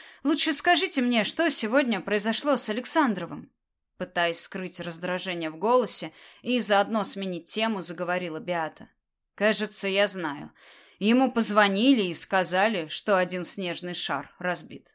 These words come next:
Так сказать, обнаружился ваш косяк». «Так, может, я признаюсь, расскажу, как всё было на самом деле?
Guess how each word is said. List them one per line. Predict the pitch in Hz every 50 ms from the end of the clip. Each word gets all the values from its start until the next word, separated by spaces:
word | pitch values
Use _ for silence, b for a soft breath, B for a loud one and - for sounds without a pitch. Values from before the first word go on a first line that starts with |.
| _ _
Так | - 254 277
сказать, | 269 - - 302 269 233 240 233 233 - B B B B B B
обнаружился | - 240 214 220 254 254 247 208 185 160 175 202 196 - - 214
ваш | 175 151 160 -
косяк». | - - 185 185 - - 156 156 - - - _ _ _ _ _ _ _ _ _ _ _
«Так, | - - 233 -
может, | 269 254 262 277 285 262 226 240 233 214
я | 233 247 233
признаюсь, | 247 226 220 208 196 208 214 226 269 269 226 - - b b b b b b b
расскажу, | b 269 233 - - 339 320 285 359 403
как | - 311 226 -
всё | - - 240 254
было | 247 302 277 202 180
на | 180 202
самом | 226 - - 240 196 185 190 220
деле? | 208 233 220 175 156 170